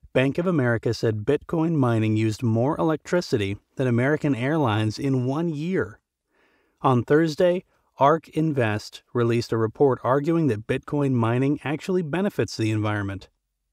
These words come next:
Are Musk's plans to boost Dogecoin on the horizon? With that, stay tuned on this video and don't forget to like and subscribe to our channel.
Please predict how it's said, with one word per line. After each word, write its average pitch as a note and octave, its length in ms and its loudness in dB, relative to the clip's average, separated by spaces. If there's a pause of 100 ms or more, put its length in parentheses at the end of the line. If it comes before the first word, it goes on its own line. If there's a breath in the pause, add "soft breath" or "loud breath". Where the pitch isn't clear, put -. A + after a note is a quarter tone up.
(200)
Are C#3+ 140 4
Musk's F#3 400 0
plans E3 540 0
to - 100 -2
boost B2+ 480 2
Dogecoin B2 580 2
on A#2 80 2
the A2+ 60 2
horizon? A#2 600 0 (640)
With A#2 220 2
that, D3 300 0 (280)
stay G3+ 360 0
tuned D#3+ 360 2
on B2 100 2
this B2+ 160 0
video A2+ 480 2
and C3+ 80 -2
don't G3 220 0
forget F#3 480 -2
to D3+ 100 0
like C3 400 0
and B2+ 180 -2
subscribe C3+ 720 -2
to G2+ 80 -4
our A#2+ 160 0
channel. B2 500 -4